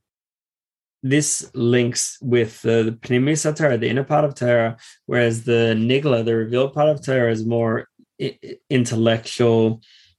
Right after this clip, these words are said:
in this. It's, it's, it's more, uh, sort of what we can hear and understand.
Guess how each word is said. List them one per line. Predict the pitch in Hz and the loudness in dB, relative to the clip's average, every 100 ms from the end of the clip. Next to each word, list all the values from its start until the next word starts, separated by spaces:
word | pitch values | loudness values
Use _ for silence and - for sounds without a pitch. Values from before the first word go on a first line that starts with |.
| - - - - | -20 -18 -12 -2
in | 120 | 0
this. | 117 113 | 2 0
It's, | - 127 117 - | -4 -6 -4 -4
it's, | 127 117 - | -4 -6 -8
it's | - - 123 - | -8 -6 -6 -4
more, | 117 120 113 113 113 | 0 2 4 4 4
uh, | 110 110 113 - | 2 2 -2 -8
sort | - 113 | -4 -2
of | 107 139 - _ - 202 - _ - | -2 -6 -16 _ -20 -20 -20 _ -18
what | - 131 | -6 -2
we | 113 113 | -2 -4
can | 110 110 - | -4 -4 -4
hear | - - 127 120 113 | -10 0 2 4 2
and | 107 | 0
understand. | 107 110 - - 110 110 110 110 110 | -2 -4 -6 -4 0 2 2 0 -4